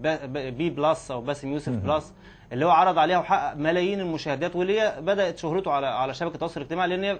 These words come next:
Speaker 1: ب-، شبكة التواصل الاجتماعي يوتيوب أو شبكة يوتيوب ال-، العرض الفيديوهات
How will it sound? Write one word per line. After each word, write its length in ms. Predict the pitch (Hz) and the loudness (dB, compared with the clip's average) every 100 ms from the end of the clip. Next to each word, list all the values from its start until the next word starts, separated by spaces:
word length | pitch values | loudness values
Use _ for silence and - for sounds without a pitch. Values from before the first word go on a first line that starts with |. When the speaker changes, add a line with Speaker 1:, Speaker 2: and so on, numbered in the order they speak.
| - | -8
Speaker 1:
ب-، 400 | 139 135 139 104 | -18 -12 -10 -10
شبكة 200 | 131 180 | -6 -4
التواصل 340 | 175 180 175 156 | -4 -4 -6 -8
الاجتماعي 400 | 143 156 165 151 | -6 -2 0 -2
يوتيوب 280 | 156 156 | -4 -4
أو 140 | 127 135 | -4 -4
شبكة 360 | 139 160 135 | -4 -6 -4
يوتيوب 260 | 160 151 156 | -8 -6 -6
ال-، 280 | 139 123 - | -6 -8 -2
العرض 260 | 135 147 | 0 0
الفيديوهات 440 | 135 123 131 151 | -2 -4 -2 -4